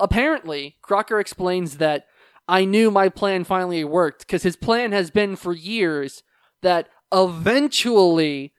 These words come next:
if he kept doing science fairs with a transportation theme, eventually one of his elementary s-, age students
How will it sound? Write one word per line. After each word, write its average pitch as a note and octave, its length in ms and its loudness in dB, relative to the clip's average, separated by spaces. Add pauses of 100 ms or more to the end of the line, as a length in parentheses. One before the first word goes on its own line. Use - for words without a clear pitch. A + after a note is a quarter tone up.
(140)
if E3+ 100 -2
he G3 140 0
kept - 280 2
doing F3+ 540 2 (240)
science G#3 480 -2
fairs E3+ 500 0
with F3 140 -2
a E3 80 -4
transportation F#3+ 840 -6
theme, G#3+ 400 -4 (360)
eventually G3+ 1000 -2 (220)
one A#3 240 0
of C4 100 -2
his G3 300 2
elementary B3 640 2
s-, - 200 -8 (480)
age G3+ 540 2
students F#3 800 -6